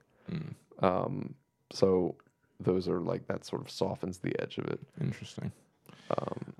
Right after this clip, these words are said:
Speaker 1: All right, so after much thought and debate, we are actually going to include the review you've all been waiting for on this episode, and that is, of course,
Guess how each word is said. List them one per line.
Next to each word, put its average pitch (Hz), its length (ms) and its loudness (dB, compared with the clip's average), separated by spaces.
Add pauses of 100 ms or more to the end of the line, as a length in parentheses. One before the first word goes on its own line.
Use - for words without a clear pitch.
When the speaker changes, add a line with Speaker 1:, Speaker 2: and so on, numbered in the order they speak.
Speaker 1:
All 95 220 4
right, 107 340 8
so 95 400 12
after 95 480 10
much 110 560 6
thought 104 300 10
and 98 120 4
debate, 95 480 8
we 90 180 8
are 117 380 12
actually 87 680 6
going 87 340 4
to - 140 -2
include 92 680 8 (560)
the 101 80 10
review 95 320 10
you've 90 180 12
all 95 200 10
been 92 200 8
waiting 85 320 8
for - 320 -2 (160)
on 85 280 6
this 82 200 0
episode, 87 680 4
and 92 240 4
that 98 200 8
is, 87 280 10
of 90 200 8
course, 80 520 6